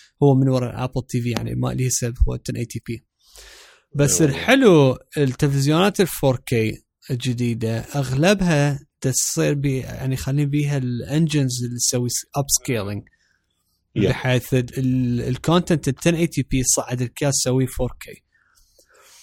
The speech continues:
Speaker 1: طبعا هي شو
Speaker 2: Yeah.
Speaker 1: سوي؟ سوي له يعني مثل ستريتش، يعني شوية الصورة هذه ت-، حتى تسويها فيت هاي. أنا كنت خايف منها لا تطلع جيمكس وتطلع سالفتها ماكل خرا. بس لما ركبت ال-، الأبل تي في عليه، يعني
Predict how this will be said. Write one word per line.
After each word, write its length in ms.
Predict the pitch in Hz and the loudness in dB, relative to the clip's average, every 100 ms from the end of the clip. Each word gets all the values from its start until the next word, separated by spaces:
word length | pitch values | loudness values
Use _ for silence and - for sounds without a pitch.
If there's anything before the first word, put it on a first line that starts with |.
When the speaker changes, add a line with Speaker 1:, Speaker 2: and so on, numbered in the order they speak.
| _ _ _ - - | _ _ _ -12 4
Speaker 1:
طبعا 200 | 190 208 | 6 10
هي 160 | 208 | 8
شو 140 | 196 233 | 8 6
Speaker 2:
Yeah. 20 | |
Speaker 1:
سوي؟ 280 | 185 143 139 | 6 8 8
سوي 220 | - 160 | 8 8
له 80 | 156 | 6
يعني 220 | 135 147 | 4 2
مثل 500 | 160 - 117 107 107 | 2 0 -2 -2 -4
ستريتش، 440 | 113 - 147 139 - | -8 -4 -2 -2 -2
يعني 180 | 113 | -4
شوية 280 | 113 - 120 | -2 -2 -2
الصورة 800 | 117 117 - - 139 120 113 127 143 - _ _ - | -2 -8 -8 -4 -2 -2 -4 -8 -14 -20 _ _ -12
هذه 340 | 123 113 107 120 - _ | -8 -6 -8 -10 -12 _
ت-، 160 | - - | -18 -16
حتى 220 | - 127 | -10 -6
تسويها 340 | - 127 120 | -2 -2 -4
فيت 300 | 117 117 - | -4 -6 -6
هاي. 180 | 123 127 - - - _ _ _ _ _ _ _ 156 | -8 -10 -14 -20 -20 _ _ _ _ _ _ _ 2
أنا 140 | 190 | 4
كنت 200 | 190 196 | 2 0
خايف 340 | 208 202 - | 4 4 4
منها 240 | 170 147 151 | 2 4 2
لا 100 | 147 | 0
تطلع 380 | 151 143 147 131 | 0 0 -2 0
جيمكس 520 | 156 170 160 - 147 | 2 2 2 0 2
وتطلع 920 | 127 120 120 117 113 - - - 120 | 2 2 0 -4 -6 -8 -6 -2 -2
سالفتها 440 | 123 143 131 143 | -2 -2 -2 -4
ماكل 300 | 127 123 117 | -4 -4 -8
خرا. 340 | 117 - 117 110 _ _ - _ _ - | -12 -12 -10 -12 _ _ -20 _ _ -2
بس 340 | 139 139 - | 2 2 2
لما 200 | 151 151 | 2 2
ركبت 560 | 147 151 143 208 214 220 | 2 0 2 2 4 4
ال-، 280 | 185 151 131 | 4 2 0
الأبل 500 | 131 131 175 - 185 | -4 0 0 0 -2
تي 200 | 147 127 | 0 0
في 120 | 117 | 0
عليه، 300 | 117 120 113 | -2 -2 -2
يعني 500 | 117 120 120 120 | -2 -4 -4 -4